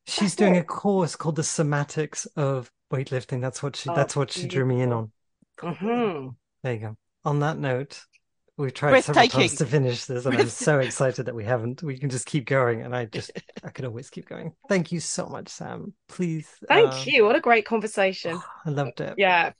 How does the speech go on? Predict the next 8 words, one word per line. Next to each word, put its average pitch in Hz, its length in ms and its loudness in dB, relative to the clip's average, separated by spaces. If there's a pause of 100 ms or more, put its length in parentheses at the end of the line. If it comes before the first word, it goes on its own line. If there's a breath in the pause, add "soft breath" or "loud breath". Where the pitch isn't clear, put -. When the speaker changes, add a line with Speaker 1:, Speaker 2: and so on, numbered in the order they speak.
(100)
Speaker 2:
fantastic. 196 840 -2
I'm 165 80 -4
gonna - 200 -4
<laughs> - 20 -12
send 233 280 4
this - 260 -2
to - 140 4
everyone 165 540 -2